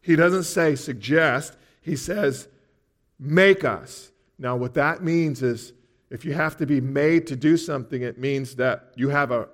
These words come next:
resistant to it. A lot of talk these days about antibodies and being asymptomatic and vaccines, right?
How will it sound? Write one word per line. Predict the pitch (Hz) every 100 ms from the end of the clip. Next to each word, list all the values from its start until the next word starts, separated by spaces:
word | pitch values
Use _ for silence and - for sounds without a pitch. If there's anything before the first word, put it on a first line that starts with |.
| -
resistant | 131 107 131 143 - - 98 - - _ _
to | - 107
it. | 78 _ _ _ _ _ _ _ _ _ _ -
A |
lot | 170 175 196
of |
talk | 190 165 165 -
these | 160 117
days | 160 160 135
about | 131 135 127 - _ _ _ _
antibodies | 147 160 156 156 151 156 151 147
and | 120 110
being | 156 156
asymptomatic | 156 165 180 - 156 147 151 151 147 147 - _ -
and | 135 110
vaccines, | 151 160 156 - 190 165 117 85 -
right? | 120 147 175